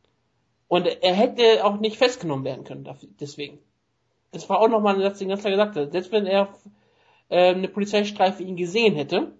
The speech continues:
sie hätten kein Recht gehabt, ihn festzunehmen.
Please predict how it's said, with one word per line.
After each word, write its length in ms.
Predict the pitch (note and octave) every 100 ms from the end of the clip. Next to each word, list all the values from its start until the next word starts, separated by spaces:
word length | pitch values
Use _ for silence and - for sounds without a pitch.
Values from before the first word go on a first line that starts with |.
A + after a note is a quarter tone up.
| _ _ _ _ _ _ _ _ _ _
sie 100 | -
hätten 180 | F#3+ G#3+
kein 400 | G3+ G#3+ A3+ A3+ F#3 G3
Recht 260 | G3+ G#3
gehabt, 200 | G3 F#3
ihn 80 | F#3+
festzunehmen. 560 | - F3+ - C#3+ C#3+